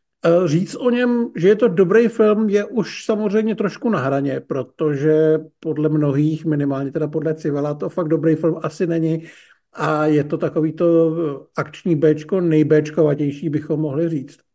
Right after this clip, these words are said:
Ale navzdory tomu je dost zajímavý na to, aby jsme si o něm povídali, abyste ho vy někde zkusili dohnat.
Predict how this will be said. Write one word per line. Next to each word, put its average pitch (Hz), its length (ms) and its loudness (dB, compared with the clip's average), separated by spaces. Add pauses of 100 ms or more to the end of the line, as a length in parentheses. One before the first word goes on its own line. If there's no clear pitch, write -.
(160)
Ale 151 640 -2 (380)
navzdory 170 520 0
tomu 233 260 -4
je 240 120 -2
dost 185 260 0
zajímavý 208 460 0
na 202 100 -2
to, 208 120 -6
aby 196 200 -2
jsme 196 160 -8
si 202 120 -6
o 202 80 -4
něm 208 140 -4
povídali, 190 480 -2
abyste 185 400 -4
ho 185 160 -2
vy 175 400 4
někde 156 260 -4
zkusili 180 400 -6
dohnat. 151 320 -6